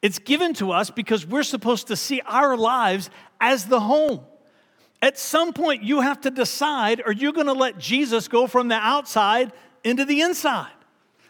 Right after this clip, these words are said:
Or, or are you going to accept his invitation to come and take up residence in your life? This picture of Zacchaeus being excited, Jesus saying, "I'm supposed to be in your home today." He says that to each of us.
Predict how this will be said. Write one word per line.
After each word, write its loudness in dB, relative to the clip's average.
Or, 0
or 4
are 2
you 2
going 2
to -2
accept -2
his -2
invitation -2
to 0
come 0
and -2
take -2
up 0
residence 0
in -2
your 4
life? 0
This 0
picture 0
of 2
Zacchaeus -2
being 0
excited, 0
Jesus 0
saying, 0
"I'm 2
supposed 0
to -2
be 0
in 2
your 4
home 4
today." -2
He -2
says 0
that 2
to -2
each -2
of 4
us. 2